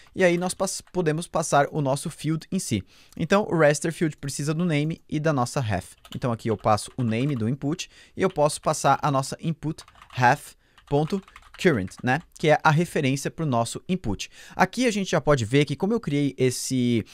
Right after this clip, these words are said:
projeto utilizando o Create React App e ele já vem com o S-Lint configurado pra parte de hooks, se eu só salvar aqui,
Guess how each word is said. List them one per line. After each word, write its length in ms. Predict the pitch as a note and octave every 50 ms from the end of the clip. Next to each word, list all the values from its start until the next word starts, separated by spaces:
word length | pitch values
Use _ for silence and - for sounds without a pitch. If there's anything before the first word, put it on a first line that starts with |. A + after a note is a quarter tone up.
| - - - -
projeto 580 | - C3 C3+ B2+ A2 C#3+ B2+ B2 A#2+ - B2 -
utilizando 760 | - C#3+ C#3 - D3+ D3+ C#3 B2 A#2 C#3 E3+ G#3+ G#3 F3 -
o 80 | D3 C#3
Create 440 | C3+ - C3 B2 A#2+ A#2 A2 - A#2
React 260 | A#2 A2 - - - _
App 260 | C3 B2 B2 - - - -
e 100 | B2 B2
ele 140 | B2+ C3 B2
já 180 | A2 C#3+ D#3
vem 200 | F3 D#3+ D#3+ D3+
com 180 | C#3+ - D3+ C3
o 60 | B2+
S-Lint 640 | B2 B2 C3 - - A#2+ A2 B2 D3 E3 - - B2+
configurado 500 | - A#2 A2 - - A#2 A2+ A2 A2 G#2
pra 140 | - A2+ G#2
parte 320 | - A2+ A2 - - -
de 100 | A2+ G2+
hooks, 340 | F2+ A#2+ D#3 E3+ - - - - - - - - -
se 140 | - - F#3+
eu 80 | F#3
só 200 | F3+ - - A3+
salvar 440 | B3+ - - E3+ C#3 A#2 C3+ C3 B2
aqui, 280 | A2+ - - F3+ D#3+